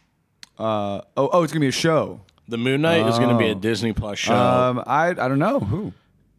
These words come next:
Speaker 2: It is Danny Ocean himself.
Speaker 1: Oh, yeah?
Speaker 2: George Clooney.
Speaker 1: Hell yeah, dude.
Speaker 2: The Cloonster. Are you, you a George Clooney guy?
Speaker 1: He's fine.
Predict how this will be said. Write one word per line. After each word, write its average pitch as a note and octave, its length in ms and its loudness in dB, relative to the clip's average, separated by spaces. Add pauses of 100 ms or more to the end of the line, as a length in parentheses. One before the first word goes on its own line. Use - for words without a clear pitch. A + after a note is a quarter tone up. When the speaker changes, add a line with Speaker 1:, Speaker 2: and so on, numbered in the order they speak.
(300)
Speaker 2:
It A2+ 220 -2
is F#2 600 -6 (760)
Danny G#2 440 -2
Ocean F#2+ 460 -6
himself. F2+ 840 -10 (300)
Speaker 1:
Oh, A2 120 -8
yeah? A#2+ 400 -6 (160)
Speaker 2:
George F2 400 -8
Clooney. E2+ 480 -10 (180)
Speaker 1:
Hell A#2 180 -14
yeah, C3+ 200 -16
dude. C3 160 -8
Speaker 2:
The A2 60 -2
Cloonster. G2+ 840 -2 (1300)
Are B2 80 -2
you, C#3 300 0
you C#3+ 200 0
a - 20 -8 (260)
George D3+ 240 -2
Clooney E3+ 280 -2
guy? B3+ 240 -4
Speaker 1:
He's C#4+ 200 0
fine. G2 460 -6